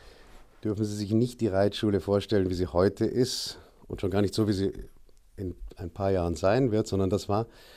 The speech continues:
das war eine Traktorhalle. Ja, da wurden dann die Traktoren rausgeräumt und da war so ein Betonboden drin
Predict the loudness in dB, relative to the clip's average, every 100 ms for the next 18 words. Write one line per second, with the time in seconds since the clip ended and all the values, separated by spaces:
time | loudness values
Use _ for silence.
0 | -20 -18 -10 -2 0 0 -4 -8 -4 2
1 | 4 4 0 -2 -10 -16 -20 -20 -14 -6
2 | -2 0 0 0 -2 0 4 4 4 2
3 | 2 0 2 2 2 -2 -2 0 0 0
4 | 0 2 2 2 0 0 0 -2 -2 -2